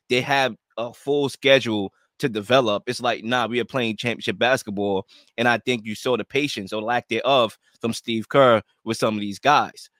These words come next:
So I think we have to give them credit for what they got in Steph and how Steph was able to be the best shooter of all time. I think you have to give them credit for Draymond Green and finding him a role for that team that fits perfectly,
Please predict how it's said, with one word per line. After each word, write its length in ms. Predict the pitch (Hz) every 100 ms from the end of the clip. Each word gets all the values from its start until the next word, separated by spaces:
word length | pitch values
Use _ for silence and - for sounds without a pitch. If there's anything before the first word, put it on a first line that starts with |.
| _
So 140 | - 113
I 120 | 127
think 320 | - 139 117
we 80 | 120
have 260 | 131 117 -
to 120 | 110
give 220 | 98 110
them 120 | 110
credit 320 | - 127 117
for 320 | - 110 104 101
what 220 | 113 98
they 100 | 110
got 260 | 95 110
in 60 | 110
Steph 380 | - 117 120 -
and 140 | 104
how 160 | 120 107
Steph 320 | - 117 113
was 160 | 107 117
able 180 | 107
to 60 | 104
be 340 | 98 127 117 - - - _
the 80 | 113
best 260 | 113 117
shooter 240 | - 127 110
of 260 | 107 110
all 180 | 113 113
time. 360 | 101 139 117 120
I 80 | 107
think 180 | 113
you 60 | 113
have 100 | 110
to 80 | 107
give 140 | 113
them 80 | 104
credit 260 | - 113 101
for 80 |
Draymond 540 | 98 113 113 107 104 101
Green 360 | 123 123 123 127 _ _
and 160 | 123 120
finding 300 | - 127 113
him 260 | 110 160 175
a 60 |
role 340 | 101 98 76 87 _ _ _
for 140 | 135
that 200 | 123 110
team 220 | - 123
that 160 | 110 107
fits 220 | - 104
perfectly, 600 | - 139 - - 104 92